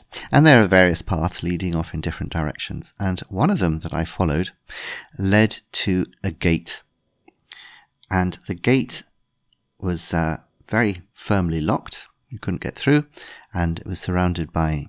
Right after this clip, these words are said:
by a high wall, so you couldn't really look over. And it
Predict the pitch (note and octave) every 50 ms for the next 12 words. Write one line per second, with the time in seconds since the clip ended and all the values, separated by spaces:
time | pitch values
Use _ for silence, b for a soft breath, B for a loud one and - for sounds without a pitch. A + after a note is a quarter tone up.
0 | - - D#2 D2+ C#2+ D2+ - G2 F#2 F2 D#2+ D2+ D2 D#2+ E2+ G#2 A2+ - - -
1 | E2+ D#2 D#2 - - - - - - - E2+ F2 E2 D#2+ D#2 D#2 - - - G2
2 | G2 - - D#2+ E2+ - _ B B B B B B B B B B B B B
3 | - G2+ G#2 G#2+ G#2+ G#2 - - _ - A#2+ - - -